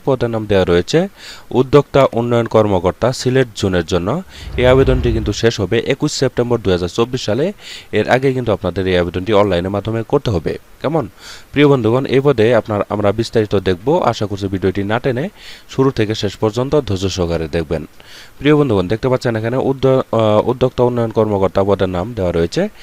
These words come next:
আর এখানে আপনাদের কি কি কাজ করতে হবে দেখতে পাচ্ছেন দেওয়া রয়েছে। কিস্তি আদায় ও সঞ্চয় আদায় করতে হবে, সরজমিনে, আহ, সদস্য যাচাই করতে হবে, সরজমিনের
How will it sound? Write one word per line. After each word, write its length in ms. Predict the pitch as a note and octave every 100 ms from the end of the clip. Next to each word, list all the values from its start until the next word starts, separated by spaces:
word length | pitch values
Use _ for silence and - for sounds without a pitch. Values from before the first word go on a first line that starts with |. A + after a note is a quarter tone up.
| - - -
আর 80 | G#2
এখানে 220 | A2 A2
আপনাদের 320 | G2+ G#2+ G2+ -
কি 140 | A2+ B2
কি 140 | D3
কাজ 200 | C3 A#2+ -
করতে 240 | G#2+ G2+
হবে 160 | F#2+ F#2+
দেখতে 240 | F#2 F#2+
পাচ্ছেন 360 | F2+ F2+ G2+ G#2
দেওয়া 220 | G2+ F#2
রয়েছে। 360 | F2 F2+ A#2+
কিস্তি 340 | C3+ G#2 - G#2+
আদায় 280 | G2+ F#2+ F#2
ও 80 | F2+
সঞ্চয় 320 | G2+ G2 F#2
আদায় 180 | F2+ E2
করতে 220 | E2+ E2+
হবে, 240 | F2 B2+ F3 - - - -
সরজমিনে, 640 | - A2 G#2 G2+ F#2+ F#2+ F#2 - - - -
আহ, 220 | E2 E2+
সদস্য 440 | G2+ F#2 F#2+ G2
যাচাই 300 | F#2 F#2 F2+
করতে 220 | F#2 F#2+ G#2
হবে, 220 | G2+ C3+
সরজমিনের 640 | - G#2+ G2 G2+ G2 F#2+